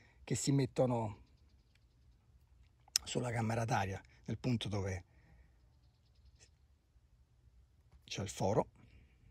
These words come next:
e poi si gonfiano, ma si deve avere l'accortezza di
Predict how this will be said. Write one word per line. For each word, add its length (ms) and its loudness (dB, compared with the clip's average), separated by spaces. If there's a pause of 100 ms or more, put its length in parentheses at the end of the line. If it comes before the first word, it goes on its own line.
(840)
e 100 -6
poi 140 -2
si 100 -2
gonfiano, 440 -4 (560)
ma 220 0
si 220 -4
deve 140 6
avere 200 6
l'accortezza 800 4
di 240 0